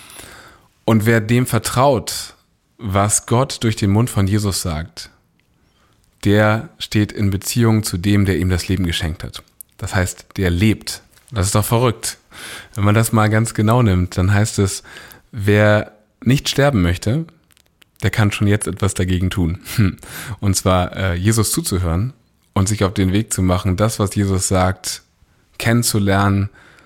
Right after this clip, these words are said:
und vertrauen zu lernen auf ihn in seinem Leben. Und da tragen vielleicht Erlebnisse wie das von David dazu bei,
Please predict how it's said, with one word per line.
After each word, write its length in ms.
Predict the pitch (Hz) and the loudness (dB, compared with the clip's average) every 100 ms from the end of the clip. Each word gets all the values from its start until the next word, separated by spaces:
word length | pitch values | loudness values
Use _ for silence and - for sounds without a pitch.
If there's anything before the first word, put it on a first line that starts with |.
| _ _ _ | _ _ _
und 120 | - 104 | -4 0
vertrauen 440 | 107 - 123 135 | 0 0 0 0
zu 160 | - 82 | 0 -2
lernen 480 | 76 71 73 - _ _ | -2 -4 -6 -10 _ _
auf 180 | 95 92 | -6 -4
ihn 360 | 92 87 73 - _ | -4 -4 -6 -12 _
in 120 | - 98 | -2 0
seinem 280 | 98 92 | 2 2
Leben. 380 | 92 92 82 - - - - - _ - | 0 0 -2 -8 -16 -20 -20 -20 _ 0
Und 140 | 110 | 2
da 80 | 113 | 2
tragen 320 | - 127 139 | 2 0 0
vielleicht 320 | 123 117 113 | 0 0 0
Erlebnisse 500 | 98 120 147 139 117 | 0 0 0 0 0
wie 60 | 101 | 2
das 180 | 98 - | 2 0
von 160 | 95 | 0
David 320 | 95 98 104 | 0 0 0
dazu 260 | 98 - 87 | -2 -2 -2
bei, 360 | 92 107 123 | 0 2 0